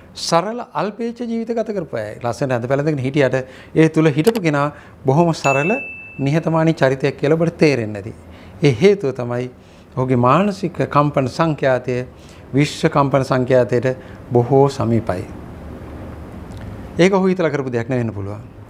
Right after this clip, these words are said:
නමුත් ඔහු කලාකාරයෙක් වීම නිසා දෛවය උපගතව හෝ ඒ මට්ටමට ඔවුන් ගිහින් තියෙනවා. ඒක නිසායි මම කියන්නේ කෙනෙකුට තමන්ගේ කම්පන සංඛ්‍යාතය ඉහළට ගන්න අවශ්‍ය නම්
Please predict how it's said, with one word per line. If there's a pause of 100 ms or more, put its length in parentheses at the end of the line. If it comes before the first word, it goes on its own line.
(320)
නමුත්
ඔහු
කලාකාරයෙක් (140)
වීම
නිසා
දෛවය
උපගතව (100)
හෝ (600)
ඒ
මට්ටමට (240)
ඔවුන්
ගිහින්
තියෙනවා. (260)
ඒක
නිසායි
මම
කියන්නේ (260)
කෙනෙකුට (600)
තමන්ගේ
කම්පන
සංඛ්‍යාතය
ඉහළට
ගන්න
අවශ්‍ය
නම්